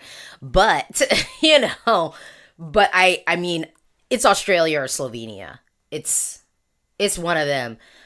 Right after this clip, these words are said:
Um, someone said Armenia can too. I, Armenia's coming too early to win it.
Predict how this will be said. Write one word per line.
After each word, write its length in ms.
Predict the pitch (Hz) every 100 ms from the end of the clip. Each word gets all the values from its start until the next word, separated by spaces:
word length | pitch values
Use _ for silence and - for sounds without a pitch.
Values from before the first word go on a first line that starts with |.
| _ -
Um, 400 | 156 156 151 151
someone 280 | - 233 208
said 140 | 190
Armenia 500 | 147 160 165 175 175
can 240 | 175 175 165
too. 100 | -
I, 240 | 175 175 -
Armenia's 400 | 175 180 170 147
coming 220 | 160 139
too 160 | - 131
early 380 | 131 127 123 131 _ _ _ _ _ _ _ _
to 120 | -
win 200 | 131 135
it. 200 | 120 -